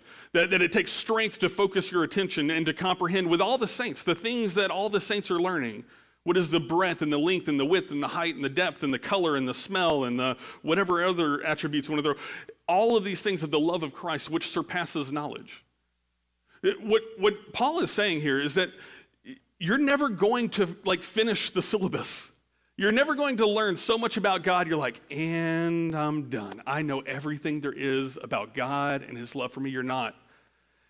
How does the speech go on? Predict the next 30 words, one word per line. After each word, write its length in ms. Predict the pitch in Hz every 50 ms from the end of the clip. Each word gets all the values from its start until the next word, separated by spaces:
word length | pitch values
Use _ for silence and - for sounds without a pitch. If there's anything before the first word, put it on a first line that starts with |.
| _
And 100 | - 147
if 120 | 151 151 147
you 100 | 165 156
keep, 240 | 170 220 220 214 -
if 140 | - -
you 80 | 175 156
keep 180 | 196 233 226 -
trying, 300 | - 190 170 147 139 139
if 100 | 139 156
you 60 | 156
keep 180 | 170 202 170
driving 400 | 147 147 165 147 156 160 160 156
at 100 | 143 131
it, 40 | 131
you'll 120 | 143 170 170
keep 300 | 165 226 208 160 160 135
digging 400 | 156 165 170 170 185 180 175 165
into 220 | 156 147 151 151
that 180 | 143 143 135 123
hole, 200 | - 151 156 151
and 100 | 143 135
it 60 | 131
gets 180 | 143 135 -
deeper 580 | - 131 - 147 151 151 147 165 156 160 156 151
and 260 | - 135 135 131 131
richer 520 | 131 135 123 - - 139 135 135 131 - -
and 180 | - 120 113 110
deeper 420 | 123 135 139 143 143 151 139 131
and 200 | 127 131 127 127
richer 320 | 123 123 123 - 127 123